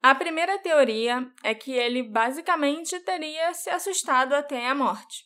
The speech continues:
Ele morreu de medo, literalmente. Essa teoria se baseia na ideia de que o Christopher começou a acreditar que a maldição da mulher era real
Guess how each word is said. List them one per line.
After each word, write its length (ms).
Ele 240
morreu 380
de 160
medo, 400
literalmente. 920
Essa 260
teoria 480
se 160
baseia 420
na 220
ideia 480
de 80
que 160
o 40
Christopher 720
começou 480
a 100
acreditar 600
que 100
a 60
maldição 540
da 100
mulher 480
era 200
real 520